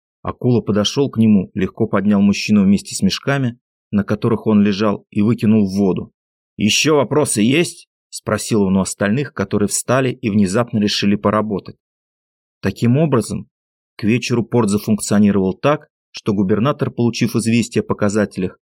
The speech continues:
решил лично навестить нового управляющего.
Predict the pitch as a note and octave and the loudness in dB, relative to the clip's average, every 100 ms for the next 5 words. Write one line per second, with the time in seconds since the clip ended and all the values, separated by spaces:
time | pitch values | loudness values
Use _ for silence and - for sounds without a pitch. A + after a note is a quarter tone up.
0 | _ _ - G#2 - B2 A2 B2+ B2+ - | _ _ -2 -2 0 2 2 2 0 0
1 | F#2+ F#2 F2+ - B2+ - G2+ G#2 G2+ - | 2 2 0 -4 -4 2 2 4 2 -2
2 | - G2+ G2+ F#2+ F#2+ F2 F2 - F2 - | -4 -4 -2 0 0 0 -2 -8 -10 -12